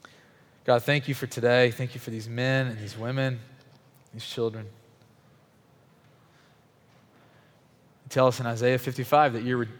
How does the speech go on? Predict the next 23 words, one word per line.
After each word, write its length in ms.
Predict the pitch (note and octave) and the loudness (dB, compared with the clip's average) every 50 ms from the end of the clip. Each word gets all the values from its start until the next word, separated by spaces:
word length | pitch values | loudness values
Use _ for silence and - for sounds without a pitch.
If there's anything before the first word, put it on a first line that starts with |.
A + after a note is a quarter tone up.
| - - - - | -20 -20 -14 -8
your 140 | B2+ B2+ A#2+ | -6 -4 -2
word 320 | A2+ A#2+ B2 B2+ B2+ A#2 | 2 4 4 4 4 2
does 120 | A2+ G#2+ B2 | -2 -4 -4
not 220 | A#2 A#2+ A#2+ - | -4 -4 -4 -4
return 340 | A#2+ A2+ - B2+ A#2+ A2 A2 | -6 -10 -8 -8 -8 -8 -6
void. 360 | G#2+ A2+ A2 A2+ B2+ C#3+ D3+ D3 C3 - - - _ _ - - - - - - - - - - - - - - - - _ _ _ _ _ _ _ - - - - _ - | -4 -4 -2 -2 -2 -2 -4 -8 -14 -18 -20 -20 _ _ -20 -20 -20 -20 -20 -20 -20 -20 -20 -20 -20 -20 -20 -20 -20 -20 _ _ _ _ _ _ _ -20 -20 -20 -20 _ -10
It 60 | B2 | -10
accomplishes 680 | B2 - C3+ C3 C3 C3+ B2+ B2+ B2 - C3+ A#2+ A2 | -6 0 4 4 4 4 4 0 -6 -6 -6 -6 -4
what 140 | A#2 A#2 D#2+ | -4 -6 -4
you 160 | A#2+ B2+ C3 | -2 -2 0
desire. 640 | B2+ B2 A2+ B2 B2 A#2 A#2+ B2 C3 C3+ C3+ C3 B2+ - - - - - - - - _ _ _ _ _ _ _ _ _ _ _ _ _ _ _ _ _ _ _ _ _ _ - - - - - _ _ _ _ _ _ _ _ _ _ _ _ | 0 0 2 4 4 6 8 8 6 6 4 2 -4 -12 -18 -20 -20 -20 -20 -20 -20 _ _ _ _ _ _ _ _ _ _ _ _ _ _ _ _ _ _ _ _ _ _ -20 -20 -20 -20 -20 _ _ _ _ _ _ _ _ _ _ _ _
God, 180 | - B2+ B2+ B2 | 0 2 4 4
I 60 | A#2 | 2
pray 200 | A2+ - C3+ C3 | 2 2 2 2
that 140 | B2+ A#2 A2 | 2 2 -2
in 80 | A#2 A#2 | -4 -6
this 160 | G#2+ G2+ - | -8 -10 -8
place 440 | - - B2+ B2+ A#2 A2 - - - | -2 2 2 2 2 2 -2 -6 -8
that 120 | A2 G2+ | -6 -2
that 180 | - A#2 A2+ - | -2 -2 -2 -2
will 120 | A#2 A2 | -4 -8
be 100 | A2 A2 | -8 -8
so. 380 | G#2+ - - G#2+ G#2+ G#2 G2 | -8 -6 -6 -6 -6 -6 -8